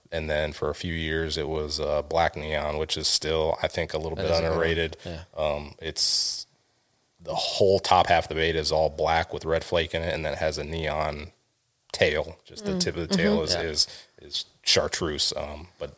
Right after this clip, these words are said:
Speaker 1: but it's awesome. And then, uh, I think they just came out with, like, I'm trying to think of what it's called, but it's like a, it's like a Wicked Gill color,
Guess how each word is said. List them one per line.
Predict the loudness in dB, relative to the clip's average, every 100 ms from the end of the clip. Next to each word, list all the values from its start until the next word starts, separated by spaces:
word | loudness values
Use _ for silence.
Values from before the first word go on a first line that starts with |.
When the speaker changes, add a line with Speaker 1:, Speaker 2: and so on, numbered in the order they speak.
| _
Speaker 1:
but | -4
it's | 0 2
awesome. | 4 4 2 0
And | -4
then, | -2 -2 -6 -12 _ _ _ _ _ -20 _ _ _ _ _ _ _ _ _ _ _ -12
uh, | -8 -6 -6 -8 -10 -12 -16 _ _ -12
I |
think | -8 2
they | 4
just | 4 2 4
came | 4 6
out | 4
with, | 2 -4
like, | -10 -10 -8 -6
I'm | 4
trying | 4 4
to |
think | 2
of | 0
what | 0
it's | 0
called, | 2 2 2
but | -2
it's | -4 -2
like | 0 2
a, | 2 0
it's | 0
like | 0 2
a |
Wicked | 0 0 0 0 0
Gill | 0 0
color, | 0 0 0 -4